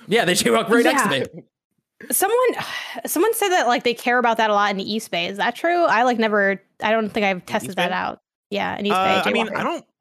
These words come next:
Speaker 3: I don't jaywalk that often. I, if it's, like, at night and there's no cars around, then I'll jaywalk, but
Speaker 2: I feel
Speaker 3: I'm not
Speaker 2: like something about how
Speaker 3: jaywalking.
Speaker 2: big,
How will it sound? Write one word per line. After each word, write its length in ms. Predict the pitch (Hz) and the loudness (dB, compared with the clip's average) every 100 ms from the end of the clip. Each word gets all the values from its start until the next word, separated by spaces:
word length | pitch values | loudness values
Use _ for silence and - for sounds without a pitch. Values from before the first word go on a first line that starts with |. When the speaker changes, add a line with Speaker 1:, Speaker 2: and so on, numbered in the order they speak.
| - | -8
Speaker 3:
I 80 | 175 | -6
don't 140 | 254 | -6
jaywalk 360 | 131 117 104 - | -6 -6 -8 -8
that 100 | 98 | -8
often. 480 | 98 101 92 95 110 | -8 -12 -16 -12 -4
I, 220 | 202 208 | -2 -2
if 100 | 214 | -2
it's, 160 | 254 | -4
like, 200 | 220 185 143 | -4 -6 -4
at 220 | 147 117 | -6 -6
night 280 | 110 117 131 | -8 -6 -8
and 80 | 123 | -8
there's 140 | 120 | -6
no 80 | 117 | -8
cars 240 | - 107 113 | -6 -8 -6
around, 420 | 113 123 131 147 _ _ | -8 -8 -10 -16 _ _
then 100 | 143 | -8
I'll 140 | 127 123 | -6 -6
jaywalk, 440 | 123 123 123 135 | -6 -4 -2 -2
but 280 | 120 104 - _ _ _ - | -6 -6 -10 _ _ _ -6
Speaker 2:
I 40 | |
feel 180 | - 392 | 2 4
Speaker 3:
I'm 40 | |
not 80 | 440 | 4
Speaker 2:
like 60 | 440 | 2
something 240 | 359 359 | 2 4
about 140 | 349 330 | 4 2
how 140 | 285 | 2
Speaker 3:
jaywalking. 80 | 196 | 2
Speaker 2:
big, 360 | 262 247 226 | 4 4 0